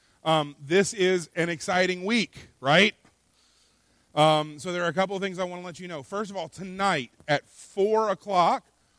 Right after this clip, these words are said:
we will be gathering, um, here to go Christmas caroling. Uh, and so I would encourage you to come and join us as we will go out and we'll visit several of, um, members of our community who are homebound and,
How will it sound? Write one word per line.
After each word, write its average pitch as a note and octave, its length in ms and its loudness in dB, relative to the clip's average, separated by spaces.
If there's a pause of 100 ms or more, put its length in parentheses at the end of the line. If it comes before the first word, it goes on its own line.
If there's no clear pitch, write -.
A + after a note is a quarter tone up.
(140)
we F#3 100 -6
will G3 160 -6
be E3 160 -8
gathering, G3 800 0 (260)
um, D3 200 -6
here A3 500 -4 (240)
to F#3 120 -12
go F3+ 280 -2
Christmas A#3 420 -4
caroling. B2+ 540 -4 (420)
Uh, D3+ 320 0
and D#3 200 -6
so F3+ 180 -4
I F3 140 0
would F3+ 160 -8
encourage F#3 500 -10
you A3+ 180 -12
to E3+ 220 -10
come G3+ 480 -12
and D3+ 140 -14
join F3+ 260 -10
us G#3 160 -14
as E3 100 -20
we E3 300 -10 (300)
will D#3+ 140 -8
go F3+ 200 2
out F3+ 260 6
and E3 80 -8
we'll E3+ 120 -12
visit E3 320 -10
several F3 480 -8
of, D3 340 -4 (420)
um, C3+ 520 -4 (480)
members G3 340 -4
of F3 60 -8
our F3+ 120 -4
community G3 540 -14
who F3 180 -12
are D#3 80 -14
homebound F3+ 600 -12
and, C3+ 240 -18